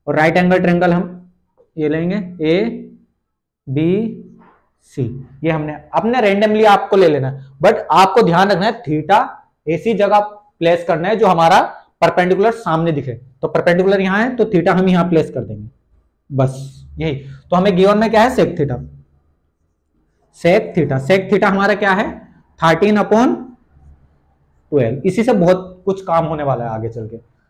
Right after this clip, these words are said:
इसी से सारा question पूरा solve होएगा, ध्यान से देखना। तो क्या है sec theta, sec theta is equals to होता क्या है, sec theta होता क्या है, देखो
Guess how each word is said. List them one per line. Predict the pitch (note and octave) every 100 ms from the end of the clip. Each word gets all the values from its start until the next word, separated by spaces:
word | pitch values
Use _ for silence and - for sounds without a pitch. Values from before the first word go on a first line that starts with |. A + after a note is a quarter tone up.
| -
इसी | E3 G#3+
से | G3
सारा | A#3 A3+ F#3+
question | F#3 F3 G#3+ C#4
पूरा | F3 F3
solve | F3 D#3
होएगा, | C#3+ C3+ C#3
ध्यान | C#3 C3+ F3 F#3+
से | F3+
देखना। | C#3 B2+ - _ _ _ -
तो | A#3+
क्या | A#3+ G#3+
है | A#3+ A3+ A#3
sec | - G#3+ -
theta, | G#3+ A3+ - - - _ _ _ _ _ _ _ _ _ _ _ _ _
sec | - A3 -
theta | A3 A#3+
is | A3+
equals | A#3+ A#3+
to | -
होता | F3 F3 A3+
क्या | -
है, | A2 G#2 _ _ _ _ _ _ -
sec | D3+ E3+
theta | G#3+
होता | F#3+ F3+
क्या | F3+ D3
है, | B2+
देखो | A#2 A2+